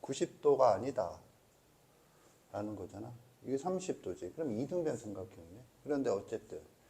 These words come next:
그러면 역정사형. 그래서 뭘 생각해야 되니? 이걸 생각해야죠, 이거. 이게 몇 도? 구십 도. 왜냐하면 이게 삼십 도면 이것도 삼십, 지금 이게 삼십 도니까 삼십 도죠, 동의각으로.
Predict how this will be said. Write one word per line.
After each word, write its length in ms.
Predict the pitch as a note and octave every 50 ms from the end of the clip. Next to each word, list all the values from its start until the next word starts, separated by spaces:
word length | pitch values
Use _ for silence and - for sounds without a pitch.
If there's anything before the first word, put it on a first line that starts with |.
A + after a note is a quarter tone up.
| - - - - -
그러면 260 | - F#3 F#3 D#3+ B2
역정사형. 800 | A#2 B2+ B2 - - F3+ F3 E3 E3 E3 D3 A#2+ F#2+ - - -
그래서 220 | - C#3+ C#3 A#2 G#2+
뭘 240 | F#2 F#2+ A2 B2+ -
생각해야 500 | D#3 D#3 D#3 D3+ D3 - - G2 F#2 F2+
되니? 220 | F#2 F2 F2 F2
이걸 260 | G#2 A2+ B2+ D#3 E3 E3+
생각해야죠, 640 | E3 F3 D#3 C3+ A#2+ G#2 - - - F2 E2+ - G2
이거. 460 | F#2+ - - - - - - - - - - - - - - - _ _ - _ - - _ _ - - - - - - - _ _ _ - - - _ _ _ - - - - - - - - - - - - _ - - - - _ -
이게 180 | C3 C3+ D#3 C3+
몇 260 | G#2+ A2 A2+ - -
도? 300 | A#2 G#2 F2 D#2+ - - - - -
구십 320 | - - - - - - - - - - -
도. 140 | - E2+ E2 - - - - - - _ - - _ - - - - - - - - - - - C3+
왜냐하면 480 | D#3+ G3 G#3+ G3 F3+ F3 F3 E3 C3+
이게 140 | C3+ E3 F#3+
삼십 320 | F#3+ G#3 G3+ F#3+ - -
도면 260 | - D3 C#3 C3 A2+ A2
이것도 260 | A#2+ D#3+ - E3+ E3
삼십, 520 | E3 F#3+ F#3+ F#3+ - G3 - - - -
지금 240 | - C#3+ C3+ A2 G#2
이게 180 | A#2+ C#3+ D#3 D3+
삼십 320 | D#3 G3 G3 F#3+ - -
도니까 460 | - C3+ A2+ A2 A2+ - G#2+ G2 F#2+
삼십 340 | - - F3 F3 - - -
도죠, 260 | - G2 F#2+ G2+ F#2+
동의각으로. 640 | - - G#2+ A2+ A#2 A2+ G#2 F2+ F2+ F2+ G2 C3+ D3+